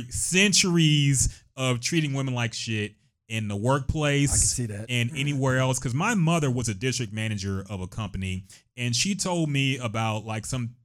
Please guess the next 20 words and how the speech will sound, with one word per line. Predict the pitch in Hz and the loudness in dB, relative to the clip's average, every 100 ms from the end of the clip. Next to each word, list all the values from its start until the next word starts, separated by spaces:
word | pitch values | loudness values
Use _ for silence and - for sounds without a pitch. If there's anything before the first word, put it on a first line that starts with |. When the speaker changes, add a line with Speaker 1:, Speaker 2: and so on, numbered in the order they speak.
| - | -12
Speaker 1:
some | - 226 | -8 -2
of | 233 | -2
the | 175 | -2
things | 160 165 160 | 0 2 2
that | 165 | 0
the | 107 | -2
dudes | 123 139 147 | -4 -2 -2
would | 113 90 | -4 -4
do, | 107 131 | -2 -2
'cause | 139 127 | -2 -4
she | - 220 | -2 -4
was | 170 | -4
really | 156 151 | -4 -2
one | 135 | -2
of | 113 | -4
the | 107 | -4
only | 123 117 | -6 -6
women | 104 107 98 | -4 -4 -4
in | 92 | -6
there | 85 71 76 | -8 -12 -16